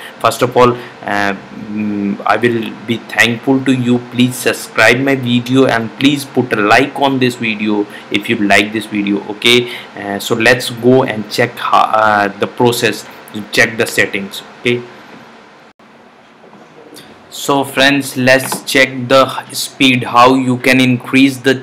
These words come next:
uh, speed of your internet. Okay, so I'm in the computer and you, I'm just going to show you,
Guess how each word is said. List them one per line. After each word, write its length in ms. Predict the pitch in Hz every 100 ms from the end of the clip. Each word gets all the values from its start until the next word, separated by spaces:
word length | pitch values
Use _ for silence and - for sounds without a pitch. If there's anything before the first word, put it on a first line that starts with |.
| - 123
uh, 380 | 120 120 117
speed 360 | 113 - 131 131
of 260 | 131 123 127
your 240 | 120 117 - - - - - _ _ _ _ _
internet. 760 | 127 127 123 131 120 110 104 -
Okay, 560 | 117 113 135 135 131 - - - -
so 240 | 123 120 120
I'm 260 | 120 127
in 140 | 127 123
the 160 | 123
computer 880 | - 123 120 123 131 131 135 139 - -
and 360 | 123 120 123 117
you, 180 | 117 -
I'm 340 | 120 120 120 117
just 400 | 135 135 - 123
going 240 | 127 123
to 80 | 127
show 360 | 127 - 135 135
you, 400 | 131 120 117